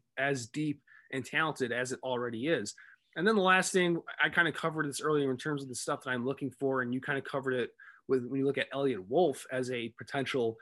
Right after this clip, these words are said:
uh, candidate for the G M position, but quarterback investment. I talked about Russell Wilson earlier. You know, what's interesting about Russell Wilson is they drafted him even after s-, signing Matt Flynn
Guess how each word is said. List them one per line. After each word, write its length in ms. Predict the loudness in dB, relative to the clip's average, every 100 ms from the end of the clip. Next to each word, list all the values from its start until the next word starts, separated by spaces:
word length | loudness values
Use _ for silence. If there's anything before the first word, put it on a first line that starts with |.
| -14 _ -2
uh, 160 | -2
candidate 480 | -2 -2 0 0 -4
for 120 | -4
the 120 | -4 -4
G 200 | -4 -4
M 140 | -6
position, 500 | -8 -6 -4 -4 -4
but 240 | -4 -6
quarterback 460 | -4 0 2 2 0
investment. 540 | -2 0 0 0 -4 -6 -14 -12 -8
I 40 |
talked 280 | -2 0 0
about 140 | 0 0
Russell 280 | -2 0
Wilson 380 | 0 0 0 -4 -2
earlier. 480 | 0 2 2 0 -2
You 100 | -2
know, 260 | -2 -2 -8 -4
what's 200 | -2 2
interesting 320 | 2 2 2
about 140 | 0
Russell 280 | 0 0 2
Wilson 360 | 4 2 2 -2
is 180 | -2 -2
they 100 | 0
drafted 500 | 4 6 4 -2 -4
him 240 | -4 -4 -8 -20 _ -4
even 240 | 0 4
after 220 | 2 2
s-, 160 | -2 -4 -8
signing 500 | 0 2 4 0 0
Matt 160 | -2 -2
Flynn 280 | -4 0 0